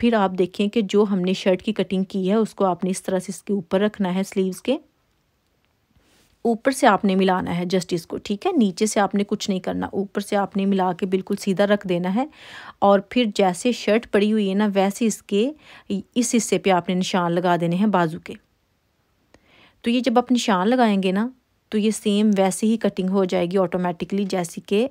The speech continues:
अ, शर्ट को हमने कटिंग दी है। तो इसी निशान से आपने इसको काट लेना है, यहाँ पे कोई मार्जिन नहीं छोड़ना। तो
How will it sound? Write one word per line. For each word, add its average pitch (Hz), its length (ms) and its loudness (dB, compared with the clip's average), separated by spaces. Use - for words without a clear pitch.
अ, 196 140 2
शर्ट 202 320 4
को 208 120 0
हमने 175 260 2
कटिंग 170 320 -4
दी 170 180 -4
है। 214 160 -14
तो - 60 -20
इसी 254 200 0
निशान 220 400 2
से 202 360 0
आपने 185 380 0
इसको 185 240 -2
काट 180 360 -4
लेना 214 220 2
है, 233 140 2
यहाँ 196 340 0
पे 233 80 0
कोई 208 200 2
मार्जिन 180 380 0
नहीं 190 220 0
छोड़ना। 196 460 0
तो 208 60 -4